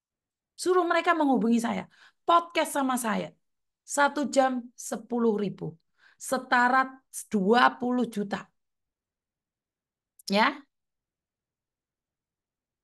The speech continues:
Saya selalu katakan, jangan sampai engkau menipu saudara-saudaramu,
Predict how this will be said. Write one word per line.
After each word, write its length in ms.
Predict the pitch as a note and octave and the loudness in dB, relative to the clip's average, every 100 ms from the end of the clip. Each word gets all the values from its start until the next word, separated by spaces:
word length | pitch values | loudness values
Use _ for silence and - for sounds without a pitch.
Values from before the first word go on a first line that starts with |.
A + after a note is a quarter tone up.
| _ _ _ _ _ _ _ _ _ _ _ _ _ _ _ - | _ _ _ _ _ _ _ _ _ _ _ _ _ _ _ -4
Saya 220 | G4+ B4+ | 0 2
selalu 240 | G#4 A4+ G#4+ | 4 4 6
katakan, 480 | F4+ G4 E4 E4+ G#3+ G3 - _ _ _ _ _ _ _ _ _ _ _ _ - | 4 4 0 0 -4 -6 -14 _ _ _ _ _ _ _ _ _ _ _ _ 2
jangan 480 | F#4+ F4 F#4 F4+ | 6 6 4 0
sampai 480 | E4+ E4+ D#4+ E4+ C#4+ | 2 0 0 -2 -2
engkau 240 | D#4 D4+ D#4+ | -2 0 -2
menipu 560 | D#4+ D#4 E4 D#4 D#4 | -2 -4 -6 -6 -6
saudara-saudaramu, 1300 | D4 D4+ A#3+ B3 B3 B3 B3 G#3+ F#3+ F3 F#3+ C4 C#4 | 0 2 2 2 0 0 0 0 0 0 0 -2 -6